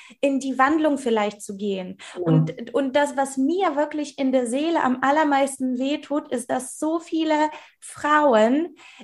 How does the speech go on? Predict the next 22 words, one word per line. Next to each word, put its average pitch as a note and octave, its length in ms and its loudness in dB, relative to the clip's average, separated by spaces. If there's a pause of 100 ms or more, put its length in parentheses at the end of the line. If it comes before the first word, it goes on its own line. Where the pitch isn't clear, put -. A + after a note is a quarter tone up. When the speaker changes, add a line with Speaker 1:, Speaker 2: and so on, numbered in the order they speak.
(1300)
Speaker 1:
entweder C4+ 520 2
nicht D4+ 360 0
wissen, C4+ 320 0
dass B3 160 0
die A#3+ 120 -10
Geburt C4 380 0
für C4 140 -4
die C4 260 -4
eigentlich B3 400 -2
traumatisch A3+ 720 -2
war, C#4 160 0 (280)
oder F4 340 6
sie C#4+ 220 0
wissen, E4 380 2
es B3+ 240 0
lief F4 260 2
eigentlich C4 440 -2
gar D#4 320 2
nicht D#4 280 -6
so A3 420 0 (1080)
und, D4 560 0
ähm, C4+ 800 4